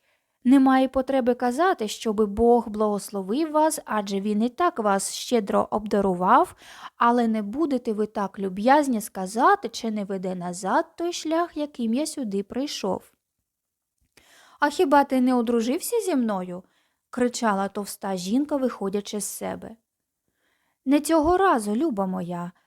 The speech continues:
коли я повернусь", відповів Падін. "Мені добре платять за те, що я відправився сюди, і я повинен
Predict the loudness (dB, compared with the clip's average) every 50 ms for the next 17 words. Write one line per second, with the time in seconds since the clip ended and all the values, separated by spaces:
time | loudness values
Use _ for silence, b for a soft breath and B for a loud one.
0 | _ _ -2 0 0 2 2 2 0 0 0 -2 0 0 0 2 2 2 2 0
1 | -2 -4 -8 -12 -18 _ _ _ _ _ _ _ -4 -4 -4 -2 -2 -2 0 0
2 | 2 0 -2 -2 -6 _ -4 -2 -2 -2 -4 -4 -6 -6 -6 -8 _ _ _ _
3 | _ _ _ 0 4 4 6 6 4 2 0 -2 -2 2 4 4 4 4 2 0
4 | 0 0 0 0 2 2 0 -2 -4 -4 -2 -2 -2 -2 -2 -6 -4 -4 -4 -6
5 | -6 -6 -6 -4 -2 -2 -2 0 0 -2 -2 -4 -4 -4 -2 -2 -2 -2 -4 -6
6 | -8 -8 -8 -8 -8 -10 -10 -8 -6 -4 -2 -2 -2 -2 -2 B B B B B
7 | B -6 -6 -4 -2 0 2 2 2 0 0 -2 -2 -2 0 0 0 2 2 4
8 | 2 2 0